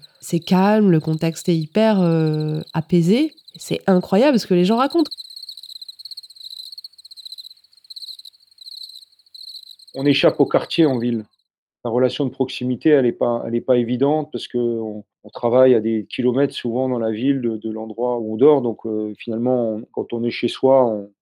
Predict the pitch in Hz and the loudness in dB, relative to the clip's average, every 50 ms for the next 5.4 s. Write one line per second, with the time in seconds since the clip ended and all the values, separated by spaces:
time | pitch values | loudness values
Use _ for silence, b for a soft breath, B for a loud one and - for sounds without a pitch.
0 | _ - 101 104 107 101 - - 120 120 117 117 107 101 98 95 92 _ - 110 | _ -12 -10 -8 -8 -6 -2 -2 0 0 0 -2 -4 -4 -6 -8 -10 _ -10 -8
1 | 104 123 117 113 110 110 104 104 127 110 107 110 - - - 127 120 113 110 - | -6 -4 -4 -4 -4 -4 -4 -4 -4 -6 -6 -6 -8 -8 -6 -6 -4 -4 -6 -6
2 | - 107 - - 113 - - - 160 147 123 113 - 120 113 - 143 139 - 123 | -8 -8 -6 -6 -6 -4 -2 0 0 0 0 0 -2 -2 0 2 2 2 2 2
3 | - - 120 - - 139 123 117 - 123 117 120 117 - 151 151 143 143 - - | 0 0 -4 -4 -2 -4 -4 -2 -2 -2 -2 -2 -2 0 0 -2 -2 -2 -2 -2
4 | 117 113 110 110 113 120 123 107 107 127 127 117 - - 127 123 123 120 127 123 | -2 -2 0 -2 0 0 0 2 2 0 0 0 2 2 2 4 4 4 4 4
5 | 117 127 117 - 135 123 127 | 4 2 2 2 2 2 2